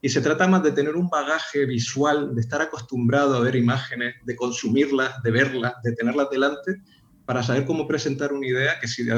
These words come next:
si partes desde cero, obviamente, pues vas a caer en las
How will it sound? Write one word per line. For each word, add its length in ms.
si 160
partes 320
desde 200
cero, 300
obviamente, 540
pues 240
vas 200
a 100
caer 240
en 160
las 180